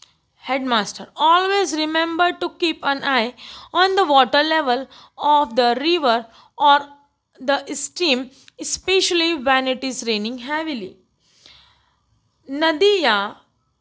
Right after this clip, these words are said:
पानी के स्तर का सदैव ध्यान रखो, खास तौर पर जब बारिश बहुत तेज हो रही है। विजेंद्र, "Can we go near the river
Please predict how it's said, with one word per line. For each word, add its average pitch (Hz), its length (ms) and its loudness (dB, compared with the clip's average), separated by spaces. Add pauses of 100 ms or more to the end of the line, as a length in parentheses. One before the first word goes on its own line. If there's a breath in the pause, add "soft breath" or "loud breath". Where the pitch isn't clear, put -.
(160)
पानी 311 360 -2
के 339 320 -6
स्तर 311 300 -4
का 320 160 -4
सदैव 277 440 -4
ध्यान 233 400 -2
रखो, 302 400 -4 (320 soft breath)
खास 359 420 -2
तौर 294 220 -2
पर 269 320 0
जब 254 300 -2
बारिश 226 460 2
बहुत 220 300 0
तेज 285 540 -4
हो 240 140 6
रही 185 280 -6
है। 170 140 -20 (800 soft breath)
विजेंद्र, 254 500 0 (120)
"Can 381 260 2
we 403 260 0
go 370 260 0
near 247 400 2
the 269 200 0
river 226 360 2